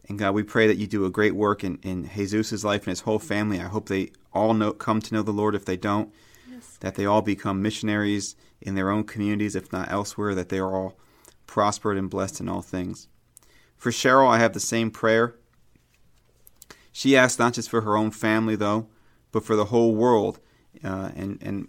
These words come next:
Speaker 1: we remember Farouk, who's asking us to pray for Pakistan. And we get, we had missionaries contact us from India the other day. Another
Speaker 2: Yes.
Speaker 1: person from, uh, Fiji
Speaker 2: Yeah.
Speaker 1: was contacting us about that stuff. And I will just share with you that Kristen and I, when we're,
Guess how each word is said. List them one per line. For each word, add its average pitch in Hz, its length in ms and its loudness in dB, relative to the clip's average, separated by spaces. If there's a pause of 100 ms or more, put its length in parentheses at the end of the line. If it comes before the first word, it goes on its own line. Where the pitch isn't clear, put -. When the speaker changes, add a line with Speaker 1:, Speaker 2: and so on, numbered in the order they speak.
Speaker 1:
we 110 60 -4
remember 107 320 0
Farouk, 113 400 -2
who's 98 260 -6 (320)
asking 101 300 -4
us 95 80 -6
to - 100 -10
pray 92 220 -4
for 95 120 -8
Pakistan. 95 580 -4
And 90 80 -6
we 95 80 -2
get, 95 240 -2 (760)
we 104 140 -4
had 101 320 -2
missionaries 101 480 0
contact 104 420 -4
us 101 120 -4
from 101 180 -6
India 110 280 0
the 90 100 -2
other 90 120 -4
day. 87 280 -6 (240)
Another 101 240 -4
Speaker 2:
Yes. - 100 -16
Speaker 1:
person 104 320 -4
from, 95 340 -4
uh, 87 300 -8 (260)
Fiji 127 500 0 (540)
Speaker 2:
Yeah. - 140 -20
Speaker 1:
was 101 140 -4
contacting 98 600 -2
us 90 120 -6
about 90 180 -4
that 82 100 -6
stuff. 87 240 -6 (880)
And 113 340 2 (220)
I 117 100 6
will 123 140 2
just 120 220 -4
share 135 220 0
with 113 200 -2
you 90 200 -2
that 95 380 0
Kristen 127 360 -2
and 104 100 -2
I, 101 160 2
when 98 200 -2
we're, 107 340 2